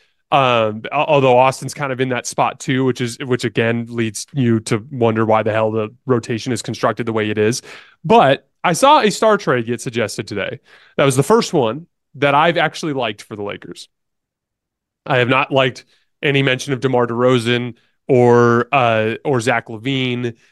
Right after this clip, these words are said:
or, uh, any of these other names that have been thrown out there.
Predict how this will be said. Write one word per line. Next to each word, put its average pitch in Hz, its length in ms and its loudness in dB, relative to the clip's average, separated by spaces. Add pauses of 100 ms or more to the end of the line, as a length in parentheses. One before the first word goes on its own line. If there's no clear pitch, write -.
(120)
or, 117 560 4
uh, 135 220 -2 (180)
any 151 240 2
of 123 60 0
these 135 180 2
other 127 180 2
names 127 300 0
that 123 80 -2
have 117 80 -8
been 120 180 -6
thrown 117 220 -2
out 160 260 0
there. 113 400 0